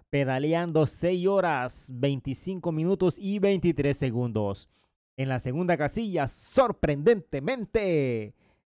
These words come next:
Filippo Ganna a quince segunditos. Filippo Ganna que le arrebató y hace bien ese segundo lugar que pudo haber sido de Wout van Aert o de Tadej Pogacar. Se lo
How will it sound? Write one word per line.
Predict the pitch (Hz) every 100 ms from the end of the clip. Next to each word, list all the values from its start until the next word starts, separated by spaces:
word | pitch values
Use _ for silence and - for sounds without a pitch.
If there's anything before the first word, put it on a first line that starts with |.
| _ _ _ _
Filippo | - 233 185 220 262 262 196
Ganna | 131 180 240 208 160 127 110 101 101 -
a | 117 135
quince | 123 202 -
segunditos. | 170 156 135 135 202 202 147 127 117 -
Filippo | - 131 127 - 214
Ganna | 156 139 175 208
que | - 165
le | 131 123
arrebató | 120 - 113 110 101 92 - 131 127
y | 113
hace | 120 143 185 151
bien | 110 110 123 143 123 120 127 _ _ _ _ _ -
ese | 131 - 185
segundo | - 147 120 156 180
lugar | 151 123 131 170
que | 160 120
pudo | 127 147
haber | 147 147
sido | - 156 156
de | 165
Wout | 147 123 135 143 127
van | 113 120 123 117
Aert | 117 151 202 214 175 - - -
o | 160 202
de | 165 165
Tadej | 147 120 120 139 147
Pogacar. | 147 135 147 151 156 156 - 135 127 123 110 107
Se | - 127
lo | 117